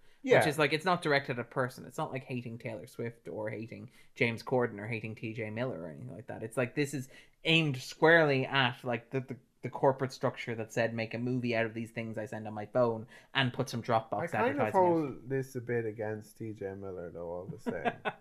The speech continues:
Speaker 1: I, I'm, I'm sorry. I, I, I know that that's, that's, that's kind of, like, uh, uh, uh, petty, or, but, uh,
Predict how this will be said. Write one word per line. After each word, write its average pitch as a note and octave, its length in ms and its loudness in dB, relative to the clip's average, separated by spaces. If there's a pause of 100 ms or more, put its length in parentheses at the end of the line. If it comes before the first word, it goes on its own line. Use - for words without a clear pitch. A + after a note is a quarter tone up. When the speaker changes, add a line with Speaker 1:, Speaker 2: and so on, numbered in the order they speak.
(720)
Speaker 1:
I, A#2 140 -2 (280)
I'm, G3 240 -6 (160)
I'm D#3+ 160 -8
sorry. G2 520 -2 (460)
I, B2+ 60 2 (240)
I, D#3+ 260 2
I E3 40 4
know F3+ 200 6
that C#3+ 280 2
that's, C#3 280 0 (140)
that's, C3 280 0 (120)
that's B2 260 -4
kind A2+ 260 -2
of, G#2 240 -4
like, G2 320 -8 (100)
uh, F#2 280 -4
uh, G#2+ 840 -10
uh, E2 260 -4 (300)
petty, A2+ 520 -4 (200)
or, G2+ 380 -6 (280)
but, E3 120 -4 (260)
uh, C3+ 220 -4